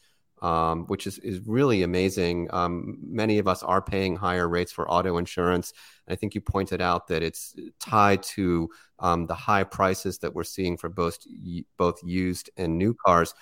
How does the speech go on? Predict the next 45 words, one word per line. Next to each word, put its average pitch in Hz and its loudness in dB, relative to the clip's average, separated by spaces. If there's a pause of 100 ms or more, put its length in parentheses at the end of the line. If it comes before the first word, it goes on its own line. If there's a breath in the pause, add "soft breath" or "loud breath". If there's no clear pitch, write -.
(240 soft breath)
But 95 0
at 98 -2
the 107 -2
same 127 2
time, 120 4
one 101 2
could 95 -2
argue 101 2
that 90 0
these 117 2
are 104 6
things 104 0
that 80 -2
will 98 2
be 98 -4
transitory 90 2
and 87 0
that 90 0
are 90 2
not 95 4
going 95 2 (120)
to 92 0 (300 soft breath)
continue 104 4
to 95 -2
increase 87 -2
at 90 -8
the 87 -2
rate 92 0
that 78 -2
we've 85 -4
seen, 87 -2 (320)
um, 82 0
in 85 -2
the 85 -2
last 87 -2
year. 85 2 (340 soft breath)
Is 101 -2
that 131 4
one 104 4
of 117 2
the 110 6
reasons 104 2
why 92 4
you're 101 0
somewhat, 101 2